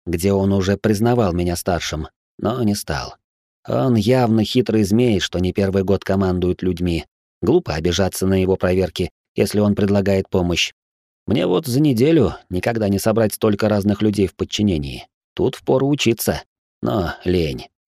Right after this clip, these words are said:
Не нужно мне всё это. Так, баловство, чтобы меня никто из равных не трогал. А вот в школе на меня обратили внимание. "Хочу поделиться опытом, вождь". Тагрим кивнул, снова пытаясь заворожить меня змеиным взглядом.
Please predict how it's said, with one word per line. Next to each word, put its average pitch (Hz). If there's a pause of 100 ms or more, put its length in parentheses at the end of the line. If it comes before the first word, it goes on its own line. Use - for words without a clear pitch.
(120)
Не 131
нужно 160
мне 80
всё -
это. 80 (460)
Так, 180
баловство, 85 (340)
чтобы 147
меня 143
никто 135
из 127
равных 135
не 101
трогал. 95 (340)
А -
вот -
в -
школе 165
на 175
меня 151
обратили 131
внимание. 82 (760)
"Хочу 110
поделиться 175
опытом, 107
вождь". 95 (400)
Тагрим 98
кивнул, 117 (180)
снова 113
пытаясь 107
заворожить 104
меня 104
змеиным 98
взглядом. 92